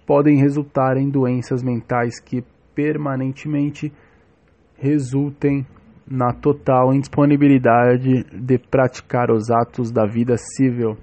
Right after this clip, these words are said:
Desta forma, tanto a ingestão de álcool quanto de drogas podem acarretar a sujeição à curatela.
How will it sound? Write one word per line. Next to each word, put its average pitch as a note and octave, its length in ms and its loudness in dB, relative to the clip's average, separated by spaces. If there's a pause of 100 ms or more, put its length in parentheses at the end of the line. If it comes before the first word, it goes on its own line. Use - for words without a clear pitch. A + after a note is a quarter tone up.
(120)
Desta A#2 320 -4
forma, C3+ 560 -2 (560)
tanto D3 460 -4
a C3+ 240 -6 (100)
ingestão C3+ 540 -4
de C3 180 -2
álcool C#3 420 -2
quanto B2+ 480 -6
de B2+ 140 -8
drogas C#3 720 0 (420)
podem C3 400 -2
acarretar B2 880 0 (340)
a A#2 200 -4
sujeição A#2+ 1400 -6 (440)
à A2+ 160 -6 (280)
curatela. A2+ 800 -4